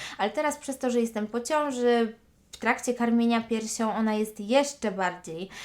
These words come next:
e, narażona na podrażnienia i dzięki temu, że ten peeling jest taki skuteczny, ale taki delikatny w swoim działaniu, to,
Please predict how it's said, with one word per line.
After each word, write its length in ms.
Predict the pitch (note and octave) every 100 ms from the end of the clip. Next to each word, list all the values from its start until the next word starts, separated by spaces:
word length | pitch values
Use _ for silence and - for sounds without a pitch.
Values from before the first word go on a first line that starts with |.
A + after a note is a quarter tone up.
| - -
e, 120 | G3
narażona 600 | G#3 G#3 G#3+ G#3 G3 F#3+
na 200 | F#3+ F#3
podrażnienia 920 | G3 G3+ G3 F#3+ E3+ E3 F#3+ A#3 - -
i 540 | A3 G#3+ G#3+ G#3+ G#3+ -
dzięki 340 | F#3+ B3 C#4 A#3
temu, 300 | C#4 C#4 A3+
że 140 | G#3
ten 340 | A3 G#3 G#3
peeling 340 | G3 A#3+ A#3 G#3
jest 160 | G#3
taki 220 | - A3 -
skuteczny, 600 | - G#3+ B3 B3 G#3+ G3
ale 220 | G3+ G3
taki 320 | G#3 A3 -
delikatny 800 | F#3 F#3+ F#3+ - E4 E4+ G3 E3+
w 80 | -
swoim 380 | - F#3+ F#3+
działaniu, 480 | F#3 F3 E3 E3 A3 E4+ - - - - - -
to, 720 | A#3 A#3 A#3 A#3 A#3 A#3